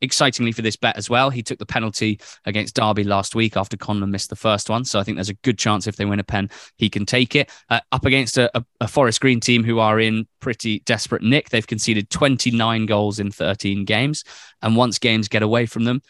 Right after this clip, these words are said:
they've shown a pretty consistent ability to completely lose track of, of opposition strikers, whether it was losing four one against Peterborough just two nights ago, uh, and, and potentially therefore heading to Vale a little bit battered and bruised,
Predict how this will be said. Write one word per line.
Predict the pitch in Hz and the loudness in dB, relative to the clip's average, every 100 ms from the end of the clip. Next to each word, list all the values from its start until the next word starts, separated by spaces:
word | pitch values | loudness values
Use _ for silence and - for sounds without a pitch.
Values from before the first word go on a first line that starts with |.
| _ | _
they've | - 107 | -4 0
shown | 123 | 2
a | 117 | 2
pretty | - 120 | 2 0
consistent | - 117 - 143 - 113 - | 0 -4 0 -2 -2 -4 -6
ability | 104 117 104 - 101 | 0 0 2 0 -2
to | - | -2
completely | - 110 - - 139 123 95 95 - _ - | -6 -4 -2 2 2 2 -2 -4 -6 _ 0
lose | 110 117 101 | 4 4 2
track | - 117 90 - | 0 0 -2 -4
of, | 101 - | -6 -6
of | 101 | -4
opposition | 101 98 101 - 101 98 - | -4 -2 -4 -2 -2 -2 -4
strikers, | - 117 98 - 92 95 | -2 2 2 0 -6 -4
whether | 117 110 107 | -2 2 2
it | |
was | 101 98 - - _ _ _ 127 | 0 -4 -6 -14 _ _ _ 4
losing | 120 113 | 4 2
four | - 147 123 | 2 4 6
one | 123 120 123 | 6 4 0
against | 117 117 98 | -2 -4 -2
Peterborough | - 123 - 120 117 - | 0 0 2 4 4 2
just | - 113 - - | -4 -6 -6 -2
two | 131 120 | 2 4
nights | 113 110 | 2 0
ago, | 117 113 110 - - _ | -2 2 0 0 -12 _
uh, | - 98 | -6 -2
and, | 92 104 | 0 0
and | 107 101 | 0 -2
potentially | - 127 123 113 | 0 -2 0 0
therefore | 107 104 110 | 0 2 2
heading | 107 107 | 2 0
to | 101 | -2
Vale | 98 107 104 95 | 0 2 2 2
a | |
little | 104 107 | 0 0
bit | 104 - | -2 -2
battered | 101 - | -4 -4
and | 101 98 | -6 -2
bruised, | 113 113 110 - | 4 4 4 -2